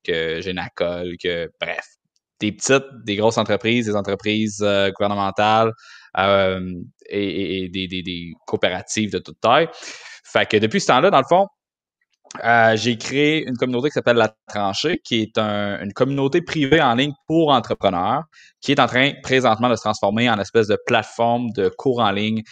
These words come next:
euh, pour les entrepreneurs qui désirent se parfaire en marketing. Donc, tout ce qui est publicité Facebook, marketing par courriel, écriture persuasive, euh, you name it, we do it. Fait qu'il y a ça qui est cool. Ensuite de ça, on est en train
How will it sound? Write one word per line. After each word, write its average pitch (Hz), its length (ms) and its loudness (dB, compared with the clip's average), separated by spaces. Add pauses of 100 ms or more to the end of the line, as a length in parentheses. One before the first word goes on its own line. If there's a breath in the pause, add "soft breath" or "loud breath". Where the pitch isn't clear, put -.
(320 soft breath)
euh, 87 260 -4 (120)
pour 123 400 0
les 107 120 -2
entrepreneurs 98 460 -4
qui - 80 -12
désirent 95 440 -2
se - 100 -6
parfaire 92 360 -2
en 90 60 -6
marketing. 87 480 -10
Donc, 85 200 -10
tout - 140 -12
ce 80 160 -6
qui 90 100 -12
est 90 60 -12
publicité - 360 -12
Facebook, 90 580 -6
marketing 95 400 -10
par - 160 -6
courriel, 92 460 -4
écriture 95 440 -10
persuasive, 90 920 -4 (520 loud breath)
euh, 90 560 -2
you 107 200 0
name 120 260 4
it, 143 120 4 (360)
we 107 120 0
do 117 320 2
it. 170 100 -2 (300)
Fait 95 180 0
qu'il - 200 -12
y 101 40 0
a 98 40 2
ça 127 120 -6
qui 120 120 -4
est 110 40 -4
cool. 180 260 -2
Ensuite 143 240 0
de 143 60 0
ça, 175 120 0
on 165 80 2
est 151 100 -2
en 143 80 6
train 151 220 -2